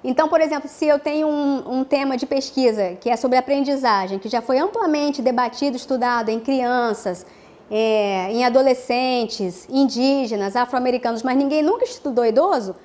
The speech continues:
eu posso utilizar essa brecha, essa lacuna da literatura pra desenvolver o meu tema de pesquisa. Então, vocês podem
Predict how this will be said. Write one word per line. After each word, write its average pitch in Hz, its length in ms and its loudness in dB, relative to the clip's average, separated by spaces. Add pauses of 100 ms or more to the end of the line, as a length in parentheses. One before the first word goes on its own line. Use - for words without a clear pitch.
(180)
eu 403 140 0
posso 240 320 0
utilizar 359 320 -2
essa 466 200 -2
brecha, 440 380 -2
essa 262 120 -4
lacuna 320 440 0
da 330 80 -4
literatura 277 580 0 (280)
pra 294 160 4
desenvolver 320 500 0
o 320 40 2
meu 320 160 2
tema 311 240 -2
de 320 100 -4
pesquisa. 240 560 -2 (280)
Então, 247 160 -4
vocês 285 200 -2
podem 294 560 2